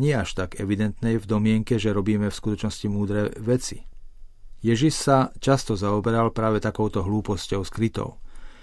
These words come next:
Spomneme si napríklad na človeka, ktorý si postavil väčšie sípky, aby mal kde uskladniť svoju úrodu a pritom sa tešil, ako si bude užívať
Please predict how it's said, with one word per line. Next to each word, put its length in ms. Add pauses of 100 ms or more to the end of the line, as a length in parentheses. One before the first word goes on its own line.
(380)
Spomneme 400
si 160
napríklad 640 (320)
na 80
človeka, 480
ktorý 240
si 160
postavil 400
väčšie 320
sípky, 560 (560)
aby 160
mal 160
kde 480
uskladniť 560
svoju 320
úrodu 480 (400)
a 80
pritom 320
sa 80
tešil, 560
ako 320
si 80
bude 240
užívať 640